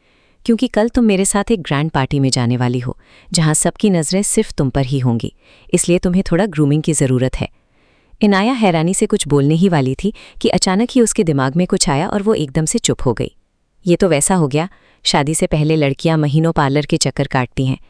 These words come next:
शादी तो हमारी हो गई, लेकिन अब जब ये मुझे अपनी wife के रूप में सबसे मिलवाने वाला है, तो ज़रूर ये भी मेरे साथ वही सब करवाएगा।" सोचकर ही इनाया थोड़ा घबरा गई। थूक निगलते हुए उसने अपने सूखते गले को तर किया, खुद को हिम्मत दी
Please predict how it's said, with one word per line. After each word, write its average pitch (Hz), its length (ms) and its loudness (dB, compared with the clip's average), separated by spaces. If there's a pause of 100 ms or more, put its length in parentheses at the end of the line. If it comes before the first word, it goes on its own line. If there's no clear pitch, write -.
(220)
शादी 139 320 0
तो 160 100 0
हमारी 143 300 2
हो 135 160 0
गई, 170 180 -2 (300)
लेकिन 185 200 2
अब 170 120 2
जब 170 200 0
ये 165 120 2
मुझे 156 240 2
अपनी 165 200 2
wife 135 260 0
के 185 120 0
रूप 160 180 -2
में 165 60 2
सबसे - 320 0
मिलवाने 135 400 2
वाला 131 220 0
है, 196 100 -6 (280)
तो 190 60 4
ज़रूर 165 320 2
ये 147 120 4
भी 165 100 2
मेरे 143 200 2
साथ 165 260 -2
वही 143 160 0
सब - 140 -2
करवाएगा।" 117 520 -2 (520)
सोचकर 226 400 2
ही 247 100 4
इनाया 151 280 2
थोड़ा 156 220 2
घबरा 131 340 0
गई। 117 200 -4 (400)
थूक 180 160 2
निगलते 143 340 2
हुए 156 180 2
उसने 151 240 2
अपने 143 200 2
सूखते 147 360 0
गले 131 200 2
को 202 120 0
तर 131 200 0
किया, - 280 -6 (320)
खुद - 180 -2
को 139 100 0
हिम्मत 135 320 2
दी 170 200 -4